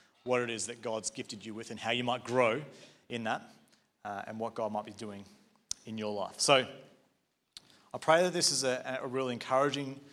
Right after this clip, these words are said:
couple of weeks for us. It's one that challenges us. It's one that stirs us up to, to serve God better,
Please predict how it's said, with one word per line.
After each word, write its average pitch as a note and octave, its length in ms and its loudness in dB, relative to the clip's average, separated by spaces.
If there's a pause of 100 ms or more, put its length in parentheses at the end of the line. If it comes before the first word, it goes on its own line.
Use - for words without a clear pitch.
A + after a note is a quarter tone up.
(500)
couple C#3+ 200 2
of C3 60 6
weeks B2 220 4
for A#2+ 180 0
us. D3 180 2
It's D3 140 -10
one B2 140 0
that A#2 100 -6
challenges C3+ 500 0
us. C3+ 240 2
It's - 140 -2
one A#2+ 100 -4
that B2 120 -6
stirs C#3+ 420 4
us A#2+ 140 4
up C3 220 2
to, G#2+ 280 -2 (180)
to A#2 120 -2
serve C3+ 460 4
God B2+ 380 4
better, B2+ 380 2